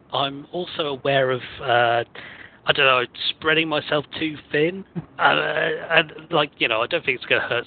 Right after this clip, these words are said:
Speaker 1: sales or anything. It's just that, um,
Speaker 2: Right.
Speaker 1: you just gotta keep everything up to date,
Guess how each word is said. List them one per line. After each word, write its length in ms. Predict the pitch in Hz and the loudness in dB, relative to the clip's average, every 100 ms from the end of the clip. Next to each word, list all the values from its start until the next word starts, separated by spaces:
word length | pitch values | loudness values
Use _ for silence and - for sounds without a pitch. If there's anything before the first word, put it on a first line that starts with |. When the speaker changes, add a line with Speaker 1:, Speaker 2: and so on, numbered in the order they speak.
| - | 0
Speaker 1:
sales 260 | 131 123 113 | 2 2 -4
or 120 | 104 | -12
anything. 260 | 101 120 | -8 -6
It's 140 | 110 - | -6 -6
just 140 | 123 - | -8 -6
that, 240 | - 110 117 | -2 -2 2
um, 260 | 113 110 117 | 0 0 -2
Speaker 2:
Right. 220 | 117 104 - - - | -4 -4 -12 -14 -10
Speaker 1:
you 80 | |
just 180 | 127 127 | -4 -2
gotta 220 | - 113 | 2 0
keep 260 | - - - - - - _ - | 0 -8 -14 -18 -18 -20 _ 2
everything 480 | 131 - - 123 107 - _ _ - | 4 4 -2 -4 -4 -18 _ _ 0
up 160 | 135 - | 0 -2
to 100 | - | -8
date, 300 | 104 104 | -6 -6